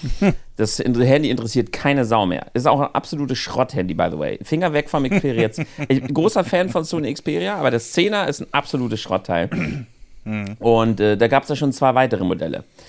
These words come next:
Speaker 2: So, dann habe ich, äh, ja, das Zehner habe ich ja gerade schon. Das habe ich übrigens schon vor zwei Jahren bei der Vertragsverlängerung bekommen. Da muss es doch neuere Modelle geben. „Ja, es gibt ja noch das Xperia.“ Äh, sie, und dann habe ich gesagt, „Ja, aber das Neueste ist doch das fünf.“ So, jetzt geht, also ich war, da war ich ja leicht schon pissig.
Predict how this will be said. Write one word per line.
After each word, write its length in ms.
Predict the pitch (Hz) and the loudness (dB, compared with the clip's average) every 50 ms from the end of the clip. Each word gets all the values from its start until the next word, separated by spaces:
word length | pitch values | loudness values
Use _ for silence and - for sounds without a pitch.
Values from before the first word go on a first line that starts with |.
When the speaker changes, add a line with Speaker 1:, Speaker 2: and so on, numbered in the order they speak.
| - - - _ - | -20 -20 -20 _ 0
Speaker 2:
So, 80 | - | 2
dann 160 | 101 92 92 | 2 2 2
habe 100 | 101 123 | 2 -2
ich, 120 | 120 110 - | -2 -4 -2
äh, 280 | 92 107 110 101 87 | 0 2 2 2 2
ja, 360 | 76 101 98 95 95 95 101 98 | 2 4 4 6 6 6 6 4
das 180 | 98 95 - | 2 -2 -2
Zehner 260 | - 117 123 135 143 | -2 0 2 2 2
habe 140 | 135 160 165 | 2 2 2
ich 80 | 143 113 | 2 2
ja 80 | 107 | 0
gerade 260 | 90 92 92 92 92 92 | 2 2 2 2 2 2
schon. 220 | - - 90 90 | 0 -2 0 0
Das 120 | 85 95 | 0 2
habe 140 | 117 123 131 | 2 2 2
ich 60 | 127 | 2
übrigens 200 | 127 120 127 127 | 2 2 0 -2
schon 120 | 120 135 117 | -2 -2 0
vor 160 | - 127 113 | 0 -2 -2
zwei 220 | - - 131 127 | 0 0 2 2
Jahren 260 | 127 127 127 123 123 104 | 2 2 2 2 2 2
bei 60 | 98 | 2
der 100 | 95 92 | 0 0
Vertragsverlängerung 760 | - 92 87 - 85 85 90 - - 85 85 85 87 87 85 | -2 -2 -2 -2 -2 -4 -4 -4 -6 -4 -4 -2 -2 -2 -4
bekommen. 280 | 85 85 85 90 85 92 | -4 -4 -2 -2 0 0
Da 80 | 92 | 0
muss 160 | 104 113 113 | 0 -2 -4
es 80 | 113 107 | -4 -4
doch 120 | 120 110 | -2 -2
neuere 320 | 107 113 104 101 98 98 104 | 0 0 0 0 0 0 0
Modelle 360 | 110 110 104 98 92 85 78 | 0 2 2 2 0 0 -2
geben. 200 | 80 80 82 87 | -4 -6 -4 -2
„Ja, 520 | 95 147 190 226 240 240 247 240 233 233 - - - - - - _ | 0 2 2 4 6 6 6 6 4 2 -2 -6 -16 -20 -20 -20 _
es 60 | - | -4
gibt 180 | - 170 - 156 | -2 0 2 4
ja 40 | 143 | 4
noch 140 | 143 147 143 | 4 4 2
das 220 | - 135 123 117 | 0 -2 -2 -2
Xperia.“ 840 | 120 120 - - - 139 131 127 113 117 110 104 98 98 95 87 | -4 -6 -4 -2 0 2 4 4 4 4 6 6 8 8 6 6
Äh, 220 | 67 85 90 87 92 | 6 4 2 2 0
sie, 260 | 98 104 110 95 71 | 0 0 0 0 0
und 180 | 65 87 107 107 | 0 0 2 4
dann 160 | 120 120 120 | 4 4 4
habe 100 | 127 127 | 2 2
ich 60 | 127 | 2
gesagt, 260 | 135 120 123 117 110 110 | 2 2 2 2 2 4
„Ja, 260 | 135 151 175 180 175 | 4 4 6 4 4
aber 120 | 175 170 | 4 4
das 160 | 147 147 139 | 2 2 4
Neueste 340 | 156 156 170 175 175 - - | 4 6 6 4 4 2 0
ist 100 | 160 - | 0 0
doch 80 | 156 139 | 0 2
das 200 | - 147 131 - | 2 2 0 2
fünf.“ 400 | - - 208 202 143 - - - - - _ | 4 4 4 4 4 0 -2 -10 -16 -20 _
So, 180 | - 131 139 139 | 2 4 4 4
jetzt 220 | 131 123 117 - | 4 2 0 -2
geht, 160 | - 160 - - | -2 -2 0 0
also 140 | 104 101 | -2 -4
ich 80 | 90 92 | -4 -6
war, 340 | 92 95 95 92 101 104 113 | -8 -8 -4 0 4 4 4
da 240 | 120 123 131 131 139 | 4 4 4 4 6
war 120 | 175 185 | 4 4
ich 60 | 180 - | 4 4
ja 60 | - | 2
leicht 220 | 120 107 107 107 | 2 2 2 0
schon 140 | - 110 104 | -4 -6 -6
pissig. 320 | - 107 95 92 92 87 | -4 -4 -4 -4 -4 -8